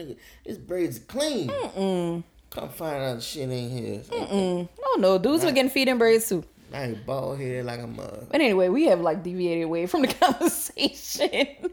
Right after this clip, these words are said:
Speaker 1: No, that
Speaker 2: The
Speaker 1: was
Speaker 2: versus
Speaker 1: it.
Speaker 2: conversation.
Speaker 1: So, so yeah, Backstreet Boys, N sync is one.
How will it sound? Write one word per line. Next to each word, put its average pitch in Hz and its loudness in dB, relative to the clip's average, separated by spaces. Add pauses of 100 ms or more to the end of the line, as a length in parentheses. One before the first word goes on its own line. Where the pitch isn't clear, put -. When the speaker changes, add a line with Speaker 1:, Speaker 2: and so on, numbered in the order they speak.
Speaker 1:
No, 330 -4
that 214 -6
Speaker 2:
The 214 -6
Speaker 1:
was 254 -2
Speaker 2:
versus 226 2
Speaker 1:
it. 214 -10
Speaker 2:
conversation. 190 -2 (600)
Speaker 1:
So, 170 -4 (480)
so 185 -8
yeah, 185 -4 (520)
Backstreet 151 -6
Boys, 139 -2
N 127 -6
sync 127 -8
is 120 -6
one. 120 -6